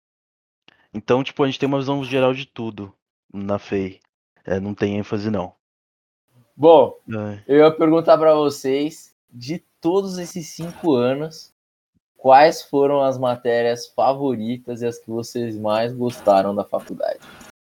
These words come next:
Speaker 2: Come-, começar com pergunta fácil. Vai.
Speaker 1: Essa daí é difícil.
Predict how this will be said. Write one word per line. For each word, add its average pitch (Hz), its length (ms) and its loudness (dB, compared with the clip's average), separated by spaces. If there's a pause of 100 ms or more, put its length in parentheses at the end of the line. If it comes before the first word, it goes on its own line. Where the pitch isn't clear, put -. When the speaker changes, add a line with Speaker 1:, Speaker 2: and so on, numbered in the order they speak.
(500)
Speaker 2:
Come-, 151 220 -4 (120)
começar 202 380 2
com 202 100 -8
pergunta 196 440 4
fácil. - 500 0 (1080)
Vai. 95 320 2 (280)
Speaker 1:
Essa 104 360 -8
daí 101 200 -6
é 107 60 -6
difícil. 101 580 -10